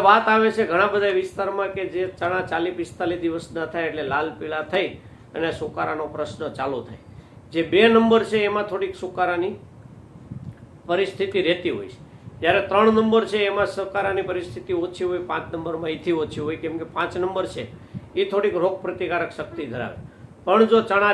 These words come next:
થયા જ ન હોય, ચણાવાળાનું હમણાં બે થી ત્રણ વર્ષમાં ચણા વાવેલા જ ન હોય, તો એ જ ખેતરમાં ચણા વાવવો હોય તો ત્રણ નંબરની ભલામણ છે. પછી ચણામાં સુકારો લાગતો હોય તો પછી પાંચ નંબરની ભલામણ છે.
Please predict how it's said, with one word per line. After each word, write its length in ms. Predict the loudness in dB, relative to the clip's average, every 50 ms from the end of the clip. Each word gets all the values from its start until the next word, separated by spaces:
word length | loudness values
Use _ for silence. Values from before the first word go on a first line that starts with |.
| 2 4
થયા 240 | 4 4 4 4
જ 60 | 2 0
ન 60 | -2
હોય, 240 | -2 -2 -2 -2 -2
ચણાવાળાનું 960 | -2 -2 -2 0 0 0 -2 -2 -2 0 0 0 0 0 -2 -2 -4 -4 -4 -4
હમણાં 260 | -4 -4 -4 -4 -2
બે 100 | -2 -4 -4
થી 160 | -2 -4 -6
ત્રણ 220 | -4 -4 -4 -4 -4
વર્ષમાં 440 | -4 -6 -6 -6 -6 -6 -6 -6
ચણા 260 | -4 -6 -4 -4 -2 -2
વાવેલા 400 | 0 0 0 -2 -2 -2 -4 -4
જ 80 | -4
ન 100 | -4 -2
હોય, 360 | 0 0 0 -2 -2 -6 -8 -10 -14 -18 -20 -20 -20 -20 -20 -20 -14 -8
તો 120 | -6 -4 0
એ 200 | 2 4 4 4
જ 40 | 2 2
ખેતરમાં 440 | 0 0 0 0 -2 0 0 -2 0
ચણા 280 | 0 2 2 2 2
વાવવો 260 | 2 0 0 0 0 0
હોય 140 | 0 -2 -4
તો 120 | -6 -8 -8
ત્રણ 260 | -6 -4 -4 -4 -4 -4
નંબરની 420 | -6 -6 -6 -6 -4 -4 -4 -4
ભલામણ 360 | -4 -4 -2 -2 -4 -4 -6 -8
છે. 180 | -10 -14 -18 -18 -18 -18 -18 -16 -14 -14 -14 -12 -8
પછી 220 | -4 0 2 2 2
ચણામાં 420 | 4 4 4 4 4 4 2 2
સુકારો 400 | 0 -2 -2 0 2 2 4 4 4
લાગતો 380 | 4 4 2 0 -6 -6 -2
હોય 260 | -2 0 0 -2 -2 -4 -8 -16 -20 -20 -20 -20 -14 -6
તો 180 | 0 2 2 2
પછી 300 | 2 0 0 0 0 2
પાંચ 240 | 2 2 2 2 0
નંબરની 460 | -2 -2 -2 -2 -2 -2 -2 -2 -2
ભલામણ 380 | 0 0 0 0 0 -2 -4 -4
છે. 180 | -6 -8 -8